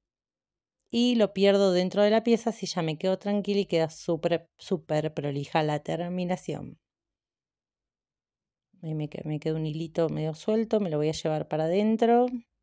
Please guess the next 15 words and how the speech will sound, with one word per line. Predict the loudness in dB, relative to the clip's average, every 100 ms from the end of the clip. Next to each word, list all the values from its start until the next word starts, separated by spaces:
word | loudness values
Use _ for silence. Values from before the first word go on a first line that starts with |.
| _ _ _ _ _ _ _ _ _ _ _ _ _ _ _ _ _ _ _ _ _ _ _ _ _ _ _ _ _ _ _ _ _ _ _ _ _ _ _ _ _ _ _ _ _ _
Y | -8 -4
una | 0
vez | -2 -4
que | -6
le | -4
hice | -4 -4
un | -2
nu-, | -2 0
le | 0
hice | 0 2
un |
nudito | 4 2 4
de | 2 2
costura | -2 -6 2 4 4
ahí. | 4 2 0 -4